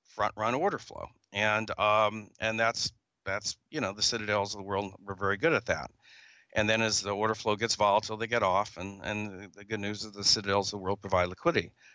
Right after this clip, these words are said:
Now a lot of the algorithms are, what are the E T F, uh, premiums and discounts? So you get, like, after Trump gets elected, you know, you got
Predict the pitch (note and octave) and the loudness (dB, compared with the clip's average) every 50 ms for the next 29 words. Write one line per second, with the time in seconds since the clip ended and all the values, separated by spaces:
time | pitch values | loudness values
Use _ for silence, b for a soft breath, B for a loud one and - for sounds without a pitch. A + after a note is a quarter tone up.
0 | B B - G#2+ A#2 C3 D#3+ E3+ C#3+ A#2+ A2+ A2 A2 A2 G#2+ G2 G2 G#2 G2+ G2 | B B -2 2 2 4 4 4 6 6 4 4 2 2 0 0 2 2 0 0
1 | G2+ G2+ F#2+ F#2 G2+ G#2 G2+ - G2+ F#2+ F#2 F#2+ G2 - G2 A2+ A#2+ B2+ C3 C3+ | -2 -6 -6 -4 -4 -4 -2 0 2 2 2 2 0 -2 -4 0 0 2 4 2
2 | C3 A#2 A2+ G#2+ A2 G#2+ G#2 G#2 - - D3 D#3+ E3+ - - - - - F2+ - | 2 0 0 -2 -4 -4 -4 -4 -4 -2 0 0 -2 -2 -6 -6 -4 -4 -4 -2
3 | - - G2+ F#2+ F#2+ F#2 F2 - G2 F2+ F2 E2+ - - - D2+ A#1+ - - - | -2 -2 0 0 2 0 0 -2 -2 0 0 0 0 0 -2 -4 -6 -8 -10 -10
4 | - b b b b b b b - - - A#2+ A2+ A2+ A2 A2 G#2+ - - A#2 | -10 b b b b b b b -4 0 4 6 6 6 6 4 2 0 -6 -6
5 | G#2+ B2+ C#3 C3+ - - A#2 A2 G#2+ A2 - - G#2+ A2 - - A#2 - D#3+ E3+ | -2 0 0 0 0 0 2 2 2 2 2 2 0 0 -2 -4 -2 0 0 0
6 | F3+ - C3+ G#2+ - - F#2+ F#2 F#2 F2 - - F#2+ G2+ A2 A#2 A#2+ A2 G2 G2 | 0 -2 -6 -8 -6 -4 -2 -2 -2 -2 -4 -6 -8 -10 -8 -6 -6 -4 -4 -4
7 | G2+ G2 G#2 G2+ F#2 A2 G#2+ G#2 G2+ | -4 -6 -6 -2 2 2 4 2 2